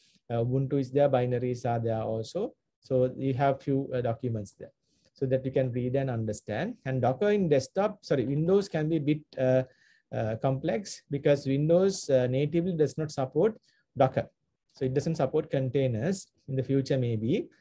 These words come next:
So if you wanted to impl-, implement Windows, you have to make sure your Hyper-V is, uh, uh, installed. And that's one option, right? So, uh,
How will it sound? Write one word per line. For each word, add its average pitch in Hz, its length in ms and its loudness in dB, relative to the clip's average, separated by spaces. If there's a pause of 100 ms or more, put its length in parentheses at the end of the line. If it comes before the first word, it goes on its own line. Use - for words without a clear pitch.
(180)
So 160 220 6
if 151 140 0
you 202 120 2
wanted 190 360 4
to 208 100 2
impl-, 185 400 -2
implement 180 560 0
Windows, 170 400 2
you 170 120 2
have 170 140 4
to 180 60 0
make 151 220 2
sure 175 140 0
your 190 140 4
Hyper-V 170 520 2
is, - 180 -6
uh, 135 300 4 (220)
uh, 65 120 -6 (120)
installed. 117 420 -4 (520)
And 131 120 2
that's 143 180 2
one 139 240 2
option, 208 440 -2 (360)
right? 175 320 0
So, 147 280 6
uh, 131 380 2